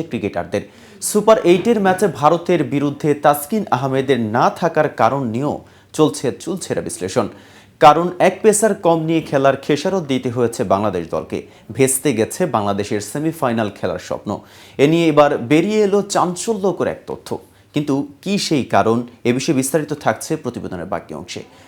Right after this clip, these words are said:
আর কেটিভি ক্রিকেট থেকে আমি মেহেদি হাসান আছি আপনাদের সাথে। তাসকিন আহমেদ সুপার এইটে ভারত ম্যাচ মিস করেছেন মূলত ঘুমের কারণে। অদ্ভুত শোনালেও ঘটেছে ঠিক এমনটাই। অ্যান্টিগায় নির্দিষ্ট সময়ে ঘুম থেকে উঠতে না পারায় মিস করেছিলেন টিম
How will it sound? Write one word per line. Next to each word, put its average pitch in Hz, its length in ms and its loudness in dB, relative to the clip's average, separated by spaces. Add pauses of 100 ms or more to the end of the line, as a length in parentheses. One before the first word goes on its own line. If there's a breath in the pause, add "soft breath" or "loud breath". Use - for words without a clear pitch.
(120)
আর 110 140 2
কেটিভি 170 300 -2
ক্রিকেট 190 300 -2
থেকে 202 140 -8
আমি 185 160 -4
মেহেদি 110 260 -6
হাসান 101 240 -6
আছি - 140 -10
আপনাদের - 320 -12
সাথে। 98 200 -6 (160)
তাসকিন 165 320 4
আহমেদ 233 280 0
সুপার 220 260 2 (100)
এইটে 185 200 2 (160)
ভারত 175 280 2 (140)
ম্যাচ 135 220 0 (200)
মিস 175 160 -2 (140)
করেছেন 123 440 -2
মূলত 110 280 -2 (260)
ঘুমের 110 360 -4
কারণে। 76 240 -10 (300 loud breath)
অদ্ভুত 139 480 2 (120)
শোনালেও 110 420 2 (340)
ঘটেছে 160 360 -2 (100)
ঠিক - 220 -6
এমনটাই। 147 340 -4 (380 loud breath)
অ্যান্টিগায় 170 480 0
নির্দিষ্ট 202 360 -2 (160)
সময়ে 196 260 0 (100)
ঘুম 160 120 0 (140)
থেকে 160 200 0 (140)
উঠতে 151 300 -4 (120)
না 110 80 4 (100)
পারায় 107 320 4 (320 loud breath)
মিস 131 140 -4 (100)
করেছিলেন 117 460 -2 (100)
টিম 90 160 -8